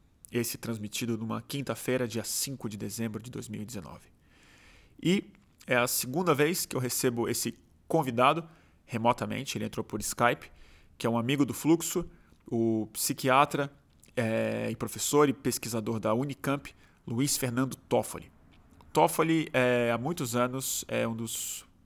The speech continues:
melhores e maiores especialistas em pesquisa psicodélica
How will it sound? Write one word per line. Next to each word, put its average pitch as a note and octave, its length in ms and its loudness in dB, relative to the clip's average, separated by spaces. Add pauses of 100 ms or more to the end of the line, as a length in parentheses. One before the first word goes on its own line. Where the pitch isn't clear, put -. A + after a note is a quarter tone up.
(100)
melhores A#2+ 960 2
e A2+ 60 -2
maiores A#2 840 2
especialistas A#2+ 1000 -2 (480)
em A2+ 280 -6
pesquisa C#3+ 500 0
psicodélica B2+ 840 0